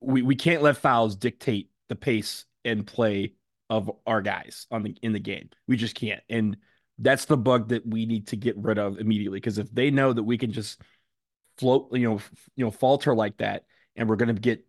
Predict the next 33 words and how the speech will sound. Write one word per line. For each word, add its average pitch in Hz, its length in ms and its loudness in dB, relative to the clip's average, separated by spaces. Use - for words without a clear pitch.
you 127 120 -2
know, 104 140 0
kind 113 220 0
of - 240 -6
tricked - 340 -2
into 113 420 0
some 123 180 0
of 120 60 0
these 110 260 -4
stupid 123 380 -4
fouls, 113 560 -2
teams 143 180 4
are 131 60 4
gonna 143 160 4
go 123 180 0
after 123 360 -2
us 110 160 -8
and 110 300 -4
try 131 160 4
to 127 80 0
do 127 160 4
that 104 140 -4
every 107 180 -4
single 110 240 -4
time. 101 340 -4
We 107 80 -2
can't 147 300 0
have 127 160 2
Flip 131 220 0
out 110 140 2
of 110 60 0
the 107 40 -2
game. 104 400 -2